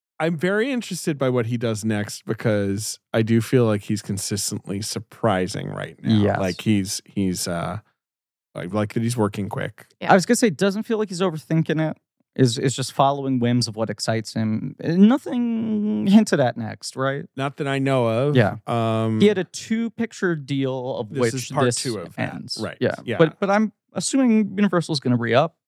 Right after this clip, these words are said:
Speaker 1: You know, this movie's tracking to open around fifteen to twenty, like
Speaker 2: And it
Speaker 3: Wait,
Speaker 2: cost twenty?
Speaker 3: so
Speaker 1: Yeah.
Speaker 3: do we, what do we think comes out on top this weekend?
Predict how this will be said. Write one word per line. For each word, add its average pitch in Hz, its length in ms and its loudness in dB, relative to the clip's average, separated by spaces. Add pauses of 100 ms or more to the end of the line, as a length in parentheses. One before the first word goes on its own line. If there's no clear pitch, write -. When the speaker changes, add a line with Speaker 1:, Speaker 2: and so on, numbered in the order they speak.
Speaker 1:
You 339 80 -6
know, 339 100 -2
this 330 160 -4
movie's 349 220 2
tracking 220 360 0
to 196 60 -2
open 175 240 -4
around 151 340 0
fifteen 143 340 -4
to 131 100 -6
twenty, 123 560 0
like 127 380 2 (180)
Speaker 2:
And 151 140 6
it 139 100 2
Speaker 3:
Wait, - 60 -6
Speaker 2:
cost 139 280 -2 (100)
twenty? 185 300 -4
Speaker 3:
so 302 200 -6
Speaker 1:
Yeah. 123 180 -4 (120)
Speaker 3:
do 311 180 -6
we, 339 180 -6 (120)
what 262 180 -4
do 311 120 -4
we 285 140 -2
think 240 600 -6
comes 208 240 -2
out 185 160 4
on 165 120 -2
top 160 320 -2
this 139 180 -10
weekend? 135 460 -6